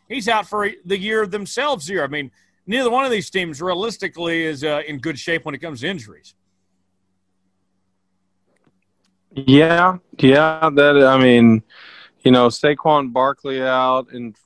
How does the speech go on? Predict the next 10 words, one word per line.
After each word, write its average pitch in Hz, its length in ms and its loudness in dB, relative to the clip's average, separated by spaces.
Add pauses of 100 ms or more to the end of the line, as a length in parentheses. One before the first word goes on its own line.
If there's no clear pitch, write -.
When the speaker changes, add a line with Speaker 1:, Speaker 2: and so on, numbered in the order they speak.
(120)
Speaker 2:
you 120 200 -10
know, 113 300 -8
forty-niners 127 840 -6
are 127 60 -8
banged 117 440 -8
up. 117 320 -4 (720)
Uh, 117 420 -2
this 147 400 -6
is, 147 560 -12
I, 139 160 -4